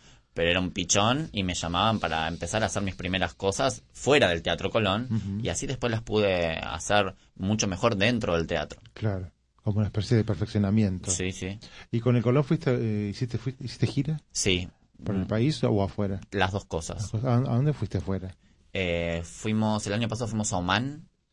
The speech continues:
Speaker 1: eh, es un sultanato, fuimos a bailar, eh, hicimos tres funciones. Eh, bueno, hicimos giras por el interior,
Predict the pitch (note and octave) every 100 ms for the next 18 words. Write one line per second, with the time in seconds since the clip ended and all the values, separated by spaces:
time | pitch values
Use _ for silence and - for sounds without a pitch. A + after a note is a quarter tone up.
0 | _ _ _ _ _ _ - F2+ E2+ E2+
1 | E2 F2 - E2+ E2 E2 F2 G2 B2+ C#3
2 | - - - F2+ F2 D#2+ D#2+ E2 E2 F2
3 | F2 F2 - - - E2 F2+ E2+ - F2+
4 | E2+ E2+ E2 F#2 F#2+ B2 C#3 C3 - -
5 | - - - _ _ - G2+ F#2 F2+ F2+
6 | F2 E2+ E2 E2 E2 E2 E2 - F2 E2+
7 | E2 E2 F2 G#2 A#2+